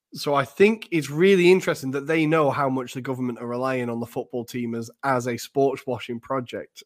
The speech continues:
right? As a kind of, "Iran can't be that bad. Look, they're, they're quite good in the World Cup." So I think it's interesting that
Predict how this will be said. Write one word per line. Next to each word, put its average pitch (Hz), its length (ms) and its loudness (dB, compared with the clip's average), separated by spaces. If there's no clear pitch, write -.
right? 135 320 0
As 123 140 -4
a 123 80 -4
kind 127 220 -2
of, 120 120 -2
"Iran 196 280 2
can't 269 240 4
be 160 60 -2
that 120 200 -2
bad. 139 340 2
Look, 185 400 0
they're, 180 260 -2
they're 180 140 0
quite 185 240 -2
good 226 160 0
in 135 100 -4
the 135 80 -2
World 135 220 -4
Cup." - 220 -8
So 139 100 -4
I - 20 -2
think 175 140 4
it's 160 100 0
interesting 160 500 -2
that 117 140 -2